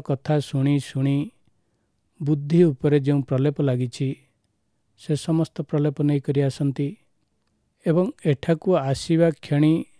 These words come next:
ସେ ସମସ୍ତ ପ୍ରଲେପ ଯେ ଧୋଇ ହୋଇଯିବ, ଏପରି ଆଶା ମଧ୍ୟ କରାଯାଇ ନପାରେ, ଏପରି ବିଶ୍ୱାସ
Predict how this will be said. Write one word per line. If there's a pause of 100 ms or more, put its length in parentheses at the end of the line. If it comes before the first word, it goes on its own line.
ସେ
ସମସ୍ତ
ପ୍ରଲେପ
ଯେ
ଧୋଇ
ହୋଇଯିବ, (1400)
ଏପରି (320)
ଆଶା
ମଧ୍ୟ
କରାଯାଇ
ନପାରେ, (1160)
ଏପରି
ବିଶ୍ୱାସ